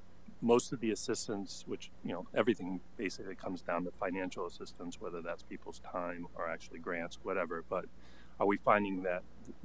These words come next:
the biggest help we can give is to edu-, help people educate, help sort of accelerate getting, um, permits? Is it offsetting the cost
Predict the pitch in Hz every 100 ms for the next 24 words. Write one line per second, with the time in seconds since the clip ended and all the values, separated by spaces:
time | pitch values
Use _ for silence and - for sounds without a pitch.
0 | 131 123 - 104 104 - - 95 - 95
1 | - 95 95 95 92 92 - 92 - -
2 | 107 - - - 110 - 107 107 120 127
3 | 139 - 135 127 135 - - - - -
4 | - 107 92 - - 107 95 92 85 -
5 | - - - - - - - - 107 101
6 | 98 98 95 - - - - - - 110
7 | 98 92 87 85 - - - - - 92
8 | 85 82 - - 147 139 131 123 - -
9 | - - - - - - - - - 104
10 | 92 90 - - - 95 101 - 117 107
11 | 104 98 - 92 - - 98 113 - -